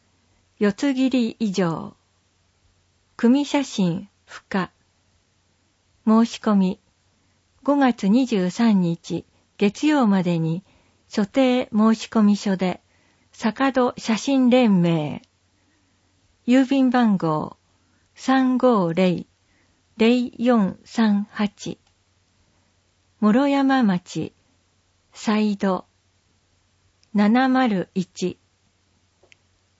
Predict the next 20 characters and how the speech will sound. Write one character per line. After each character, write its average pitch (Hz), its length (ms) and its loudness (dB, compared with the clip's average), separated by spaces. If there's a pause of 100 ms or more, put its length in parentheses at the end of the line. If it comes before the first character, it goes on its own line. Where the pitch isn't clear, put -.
窓 220 280 2
口 254 280 -2
ま 196 160 2
た 226 160 -2
は 185 260 -4 (240)
郵 208 220 2
送。 185 560 -4 (2000)
問 226 220 2
い 220 80 2
合 214 60 0
わ 208 140 -2
せ、 - 340 -6 (460)
坂 254 360 -2
戸 277 140 0
写 262 160 -2
真 254 320 0
連 240 300 2
盟、 156 400 -4 (480)
浅 208 360 -2
見。 185 280 0